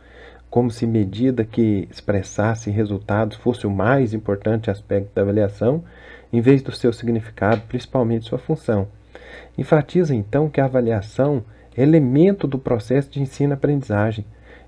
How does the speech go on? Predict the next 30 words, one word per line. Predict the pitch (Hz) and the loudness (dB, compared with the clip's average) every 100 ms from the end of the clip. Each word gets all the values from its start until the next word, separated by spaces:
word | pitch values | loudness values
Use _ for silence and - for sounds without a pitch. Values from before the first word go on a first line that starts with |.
| - | -2
e | |
sugere | 135 - 180 123 139 151 | -2 0 0 4 4 4
que | - | -2
tenha | - 135 139 127 | -4 -2 -2 -2
características | - 165 170 170 180 101 147 - - 98 - - - - - - | 2 4 4 4 2 2 0 -2 -8 -8 -10 -20 -20 -20 -20 -2
que | 151 | 2
a | 139 | 2
tornem | - 143 151 151 | 2 2 4 2
importante | 160 - 151 - 120 143 - | 0 2 2 4 0 0 -2
para | 156 147 | -2 0
melhorar | 139 175 190 156 131 147 | 2 2 4 4 4 2
a | 147 | 0
qualidade | - 151 143 110 123 139 | 0 0 0 0 -2 -2
do | 143 | -2
referido | 135 143 139 123 131 | 0 0 0 0 -2
processo. | - 156 139 98 107 - - - - - - - - | -2 -4 -2 -2 -2 -2 -12 -20 -20 -20 -20 -16 0
Ainda | 131 190 180 | 4 6 6
no | 139 | 2
que | 131 | 0
se | - | 0
refere | 110 104 110 104 101 | 0 0 2 4 2
à | |
problematização | - 139 127 117 101 - 98 87 - 120 | 2 0 2 0 -2 -4 -6 -4 0 0
do | 107 | 0
conceito | - 98 - 120 139 139 | -4 -8 0 2 2 -2
e | |
das | 104 101 | -6 -4
finalidades | - 98 95 90 92 98 - | -2 -2 -2 -2 -2 -4 -2
da | 98 | -4
avaliação, | 95 92 87 143 143 | -2 -4 -2 0 0